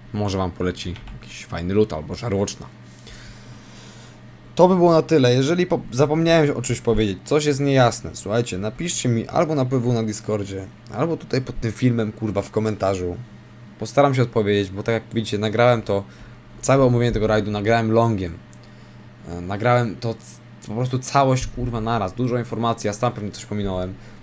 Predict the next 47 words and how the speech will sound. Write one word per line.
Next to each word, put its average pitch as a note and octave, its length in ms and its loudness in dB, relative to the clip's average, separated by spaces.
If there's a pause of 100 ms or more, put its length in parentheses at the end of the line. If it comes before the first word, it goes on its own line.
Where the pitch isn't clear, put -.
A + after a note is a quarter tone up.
(140)
Trzeci C3 260 0
boss A2+ 380 4
jest A2 260 -2
taki A2+ 180 -4
dosyć - 240 -8
chaotyczny, A2 500 0
no A#2 100 0
ale A#2+ 100 2
ten B2 160 -2
boss A#2+ 140 -2
taki B2+ 220 -2
jest, A2+ 280 4
że G2 80 -6
biegacie, G2+ 420 0
trzymacie G2+ 340 -6
się G2+ 100 -4
w F2+ 80 -4
grupie, G#2 300 0
robicie F#2 280 -4
te F#2 120 -2
rzeczy. F#2 220 -4 (640)
Wydaje C3 240 2
mi C3 80 2
się, B2+ 100 -2
że A#2 80 -4
to A#2+ 360 2
wam A#2+ 200 0
rozjaśni A#2 600 4
trochę, G#2+ 280 -2
zrozumiecie G#2+ 500 0
te - 120 -6
mechaniki, G2 420 -4
zaczniecie, A2 400 -4
kurwa, A2 240 -2
używać G#2+ 360 -2
głowy G#2 420 2 (800)
i G2 140 -8
grać A2 340 2
tak, A#2 60 0
jak G#2+ 100 0
powinniście. G#2+ 600 -2 (600)
Ważna C3+ 280 4
rzecz. B2 380 4 (1200)
Mob C3+ 280 4
stoi B2+ 240 4
przed A#2 200 -4
tobą, G2 280 -2